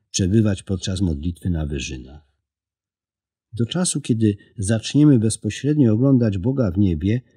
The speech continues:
jest miejsce na krótkie modlitwy i modlitwy wypowiadane z pamięci, jak również na głęboką kontemplację. Różnorodność metod, stylów i poziomów modlitwy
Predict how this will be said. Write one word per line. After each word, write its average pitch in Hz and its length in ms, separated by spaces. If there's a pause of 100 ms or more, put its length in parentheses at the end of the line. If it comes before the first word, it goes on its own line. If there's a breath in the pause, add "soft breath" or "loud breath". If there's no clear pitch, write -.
(160)
jest 131 280
miejsce 131 400
na 98 160
krótkie 98 360
modlitwy 151 560
i 180 100
modlitwy 175 460
wypowiadane 185 680
z - 60
pamięci, 202 560
jak 101 180
również 127 400
na 104 140
głęboką 110 640
kontemplację. 82 1120 (720)
Różnorodność 131 760
metod, 107 600 (100)
stylów 101 480
i 87 80
poziomów 101 520
modlitwy 87 560